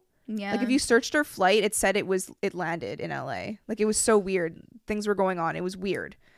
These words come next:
Speaker 2: So they charged me because they were like, "Oh, you landed, you didn't come." And I'm like, "I, we haven't even taken off yet. Like,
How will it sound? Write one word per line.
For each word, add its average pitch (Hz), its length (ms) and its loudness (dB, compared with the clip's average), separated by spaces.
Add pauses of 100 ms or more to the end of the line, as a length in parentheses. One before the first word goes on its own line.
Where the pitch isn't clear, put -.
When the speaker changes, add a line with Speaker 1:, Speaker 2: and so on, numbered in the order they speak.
(460)
Speaker 2:
So 202 380 8
they 208 200 4
charged 233 420 4
me 202 80 -2
because 196 260 -4
they 190 80 -2
were 185 80 0
like, 180 160 0
"Oh, 220 80 2
you 208 160 0
landed, 180 380 -2
you 170 80 -8
didn't 170 200 -6
come." - 400 -10 (200)
And 226 80 -10
I'm 208 60 -8
like, 196 180 -6
"I, 185 120 2
we 202 140 -6
haven't 214 220 -4
even 240 120 -4
taken - 220 -10
off - 160 -12
yet. - 220 -16 (120)
Like, 226 120 -8